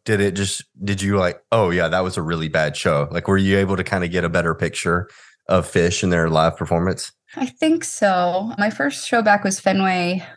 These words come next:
Speaker 2: oh nine, which was just a, a couple months after the return. Um, so I'd waited five years to kind of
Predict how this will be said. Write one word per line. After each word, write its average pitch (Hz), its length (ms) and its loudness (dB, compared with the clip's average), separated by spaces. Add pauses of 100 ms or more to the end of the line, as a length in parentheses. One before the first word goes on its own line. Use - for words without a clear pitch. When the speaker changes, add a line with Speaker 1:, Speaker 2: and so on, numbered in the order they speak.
(240)
Speaker 2:
oh 196 100 0
nine, 190 720 0
which - 920 -2
was 180 240 0
just 180 200 -4
a, 170 160 0 (120)
a 165 40 -4
couple 180 280 -2
months 175 220 -2
after 170 460 -2 (680)
the 190 420 -4 (240)
return. 190 840 0
Um, 180 580 -2
so 196 120 0
I'd 185 120 2
waited 196 260 0
five 185 260 2
years 175 500 -2
to 165 640 0
kind 165 220 2
of 156 200 -8